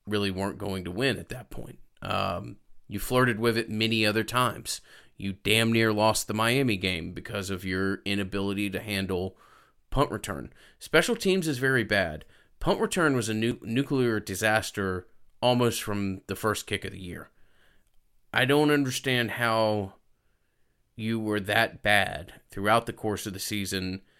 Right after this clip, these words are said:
and even in game twelve, you've got rotational guys back there. You've got a guy who clearly doesn't ever want to catch the ball, but has been coached, "Hey, look, if we're gonna have you out there, you've gotta catch the ball."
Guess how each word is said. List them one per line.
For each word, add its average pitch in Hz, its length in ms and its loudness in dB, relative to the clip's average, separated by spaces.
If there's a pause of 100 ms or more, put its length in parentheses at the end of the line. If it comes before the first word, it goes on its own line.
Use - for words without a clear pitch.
(320)
and 101 180 -4
even 147 300 4
in 143 400 2 (1500)
game 131 260 4
twelve, 120 600 2 (120)
you've 104 300 -4
got 104 340 4 (520)
rotational 98 640 0
guys 107 320 2
back 131 300 0
there. - 260 -6 (360)
You've - 180 -8
got 107 180 6
a 107 80 4
guy 110 300 6
who 113 180 -2
clearly 135 500 2
doesn't 117 540 0
ever 117 320 2
want 110 340 0
to - 80 -10
catch - 360 -2
the 107 100 -2
ball, 98 520 2 (340)
but 107 120 4
has 101 220 0
been 104 160 -2
coached, 120 400 0
"Hey, 123 160 2
look, 120 220 0
if 92 100 -8
we're 113 140 -2
gonna 117 120 2
have 120 200 2
you 110 120 0
out 135 220 4
there, 98 320 4 (240)
you've 107 260 -4
gotta 101 260 4
catch - 300 -2
the 104 100 -6
ball." 123 460 4